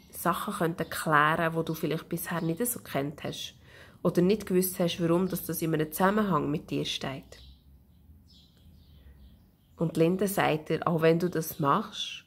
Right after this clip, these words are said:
und auch wenn es vielleicht erschütternde Themen sind, bist du jederzeit beschützt.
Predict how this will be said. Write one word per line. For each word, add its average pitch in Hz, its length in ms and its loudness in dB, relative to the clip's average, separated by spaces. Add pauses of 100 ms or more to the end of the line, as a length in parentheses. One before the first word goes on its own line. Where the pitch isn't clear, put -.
und 160 160 -6
auch 147 140 -2
wenn 147 140 0
es - 100 -6
vielleicht 151 360 -2 (540)
erschütternde 226 760 2
Themen 156 520 2
sind, 180 460 -6 (460)
bist - 240 -2
du 170 40 2
jederzeit 190 680 0
beschützt. - 760 -4